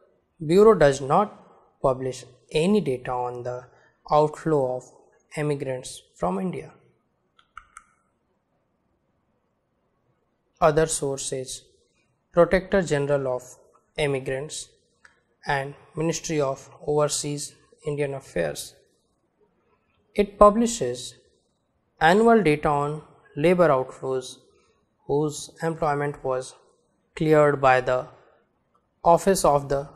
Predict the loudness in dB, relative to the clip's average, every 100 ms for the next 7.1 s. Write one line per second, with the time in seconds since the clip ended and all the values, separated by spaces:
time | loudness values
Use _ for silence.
0 | -18 -2 0 0 0 0 0 -2 -16 -6
1 | -2 0 0 -2 -4 -8 -12 -20 -12 -8
2 | -6 -6 -10 -14 -16 -18 _ _ _ _
3 | _ _ _ _ 0 2 4 2 -2 -16
4 | _ _ _ _ _ _ _ _ -4 -4
5 | -2 -4 0 2 4 2 -2 -12 _ _
6 | _ _ _ _ -4 -4 -2 -4 -4 -10
7 | -14